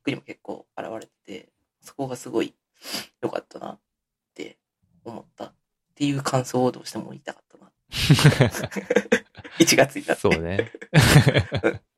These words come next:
Speaker 2: <laughs> いや、まあ、こっからどう、まあ、やるとしたらアルバムに入れるかどうかやけど、まあ、でもあんなこ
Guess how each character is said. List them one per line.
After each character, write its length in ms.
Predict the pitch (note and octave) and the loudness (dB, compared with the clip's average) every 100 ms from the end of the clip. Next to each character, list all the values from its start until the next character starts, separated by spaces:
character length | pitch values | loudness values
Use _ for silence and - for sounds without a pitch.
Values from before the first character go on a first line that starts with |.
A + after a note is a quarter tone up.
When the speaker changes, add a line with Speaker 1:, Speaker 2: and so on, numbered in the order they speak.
| - - | -6 4
Speaker 2:
<laughs> 420 | G3 G#3+ G3 - | 6 6 2 2
い 40 | |
や、 100 | G2+ | 4
ま 140 | G2 F#2 | 6 4
あ、 60 | |
こ 200 | - G#2 - | 4 0 0
っ 40 | |
か 140 | D3+ | -2
ら 100 | D3+ | 0
ど 340 | D3 D3 D3+ D3+ | 0 2 2 0
う、 420 | - _ _ _ _ - | -2 _ _ _ _ -4
ま 180 | A2+ G2+ | 0 2
あ、 60 | |
や 140 | F#2+ D3 | 2 0
る 80 | F#3+ | 0
と 120 | D#3+ | -4
し 100 | - | -2
た 80 | A2+ | 0
ら 80 | |
ア 40 | G2 | 2
ル 60 | |
バ 100 | G#2+ | 2
ム 80 | A2 | 2
に 60 | A2 | 2
入 60 | |
れ 60 | A2+ | 2
る 40 | |
か 80 | A2+ | 2
ど 100 | F2 | -2
う 40 | F2 | -4
か 120 | - | -8
や 40 | |
け 120 | - - | -8 -10
ど、 260 | F2 F#2+ G2 | -10 -8 -2
ま 100 | F#2+ | 0
あ、 60 | |
で 60 | G2 | 0
も 80 | F#2+ | 0
あ 40 | |
ん 60 | C#3+ | -2
な 100 | |
こ 60 | D#3+ | -6